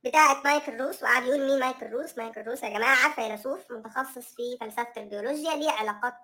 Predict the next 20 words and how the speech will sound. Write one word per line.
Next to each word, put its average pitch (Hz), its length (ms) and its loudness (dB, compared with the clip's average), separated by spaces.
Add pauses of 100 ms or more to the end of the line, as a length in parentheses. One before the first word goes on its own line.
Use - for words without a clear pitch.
ليه، 233 440 -6
آه، 196 720 -6
كتب 277 180 -8
كتيرة 254 300 -6
بتتكلم 240 580 -2 (600)
عن 220 200 4
العلاقة 233 640 0
بين 226 300 0
الدين 220 680 -6
والعلم، 196 440 -8 (180)
وهو 226 220 0 (320)
ملحد. 247 320 -4 (420)
قال 269 160 6
لك 247 140 0 (120)
إنه، 247 320 -2 (500)
آه، 196 920 -8
إساءة 311 400 4
معاملة 240 420 2
الأطفال - 480 -6 (120)
واغتصابهم، 262 720 -2